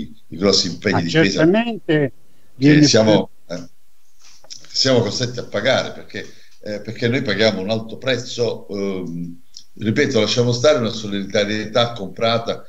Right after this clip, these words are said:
Speaker 1: che non c'entra niente, queste
Speaker 2: Sì.
Speaker 1: cose, e non possiamo essere, eh, non, non tacciare qualcuno di, eh, razzismo o di altro, eh, sono chiacchiere che, che, che, che non hanno motivo di esistere.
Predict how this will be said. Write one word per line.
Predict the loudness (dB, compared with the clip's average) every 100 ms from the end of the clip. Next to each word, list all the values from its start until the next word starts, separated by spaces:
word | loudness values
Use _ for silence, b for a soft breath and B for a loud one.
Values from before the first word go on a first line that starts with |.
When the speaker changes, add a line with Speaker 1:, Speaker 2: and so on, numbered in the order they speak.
| -10
Speaker 1:
che | -6
non | -4
c'entra | 0 -2 0
niente, | 2 2 0 -2 -8 -6 -8 B B -4
queste | 4 6
Speaker 2:
Sì. | 8
Speaker 1:
cose, | 8 6 0 -6 0
e | 4
non | 8 8 6
possiamo | 2 4 4 4 2
essere, | 0 -2 -4 -4 -6 -12 -14
eh, | -6 -4
non, | -2 -2
non | -2 0 -2 2
tacciare | 2 6 4 4
qualcuno | 0 -2 -2 -4 0 -2
di, | 0 -2 -2 -6 -12 -12
eh, | -4 0
razzismo | 4 2 4 4 4 0
o | 0
di | 4
altro, | 6 6 4 0 0 0 -2
eh, | -6
sono | -4 -2 -2
chiacchiere | 2 2 2 -2 -2 -2
che, | -6 -10
che, | -10 -14
che, | -12 -12 -12 -16 -14
che | -8 -2
non | 2 4
hanno | 6 6
motivo | 4 0 0
di | 2
esistere. | 2 2 2 0 0 -4